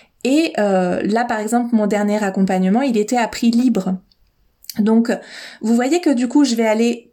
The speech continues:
poser une tarification là où je pense que c'est juste et que c'est, euh, équilibré et,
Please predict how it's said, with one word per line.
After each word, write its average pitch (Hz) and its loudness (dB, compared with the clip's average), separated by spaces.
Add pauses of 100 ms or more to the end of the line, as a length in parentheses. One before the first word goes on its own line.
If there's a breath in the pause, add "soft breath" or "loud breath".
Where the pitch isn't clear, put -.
poser 311 0
une 240 8
tarification 240 -2 (300 loud breath)
là 277 2
où 285 2
je 226 2
pense 294 -4
que 339 -2
c'est 214 0
juste 254 0
et 214 0
que 214 0
c'est, 226 0
euh, 180 0 (100)
équilibré 247 0 (500 loud breath)
et, 320 0